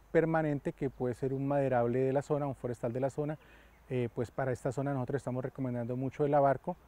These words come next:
que es un material nativo y que es muy, muy apetecido, sobre todo para las, para la, para la construcción de las carrocerías de los camiones.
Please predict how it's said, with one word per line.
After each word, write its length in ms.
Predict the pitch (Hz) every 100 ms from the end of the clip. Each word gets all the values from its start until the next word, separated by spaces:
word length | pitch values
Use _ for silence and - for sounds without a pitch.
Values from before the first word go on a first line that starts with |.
| - - - -
que 200 | 135 123
es 140 | 113
un 140 | 139 131
material 400 | 135 143 123 120
nativo 400 | 127 156 160 196 - - - - - -
y 760 | 139 123 120 120 120 120 117 113
que 180 | - 123
es 120 | 113
muy, 680 | 139 135 135 135 135 135 135
muy 180 | 131 135
apetecido, 580 | 135 143 127 - 135 156
sobre 280 | 160 123
todo 240 | 113 120 127
para 280 | 131 127 117
las, 460 | 110 104 - - -
para 200 | 127 120
la, 160 | 117 113
para 260 | 120 110
la 140 | 107 101
construcción 560 | - 123 135 117 123
de 80 | 117
las 160 | 123 -
carrocerías 460 | 135 127 - 107
de 80 | 110
los 160 | 113 -
camiones. 400 | 113 117 110